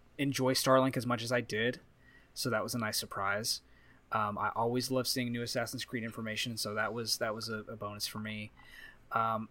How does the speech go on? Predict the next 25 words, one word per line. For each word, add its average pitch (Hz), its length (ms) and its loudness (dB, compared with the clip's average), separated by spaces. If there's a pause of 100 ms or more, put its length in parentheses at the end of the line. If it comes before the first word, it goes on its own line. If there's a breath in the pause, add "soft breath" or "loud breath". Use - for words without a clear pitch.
(100)
it 156 180 4
definitely 165 260 8
would 160 100 6
have 151 60 8
ranked 147 180 4
higher 135 180 6
if 131 80 0
they 127 100 2
had 131 100 2
Splinter 120 240 0
Cell. 120 320 0
Like, 123 160 2
joking 131 300 4
aside, 110 400 2
like, 110 160 -4 (120)
if 127 200 -4
they 135 120 4
would 131 140 4
have 120 80 -2
shown 117 320 0
that, 104 220 -2 (120)
s-, - 240 -6
anything 156 380 2
from 117 200 -6
that, 95 240 -6